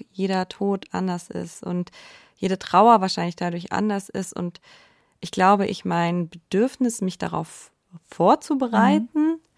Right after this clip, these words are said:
Speaker 1: anpassen muss. Ich glaube, nicht irgendwie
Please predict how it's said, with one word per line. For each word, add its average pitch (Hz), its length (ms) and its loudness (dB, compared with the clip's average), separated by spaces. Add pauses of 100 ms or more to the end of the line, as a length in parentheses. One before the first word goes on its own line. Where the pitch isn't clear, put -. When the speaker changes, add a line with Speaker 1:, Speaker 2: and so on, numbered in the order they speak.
(760)
Speaker 1:
anpassen 170 600 0
muss. - 280 -14
Ich - 80 -20
glaube, - 260 -6
nicht 190 240 -6
irgendwie 180 560 -4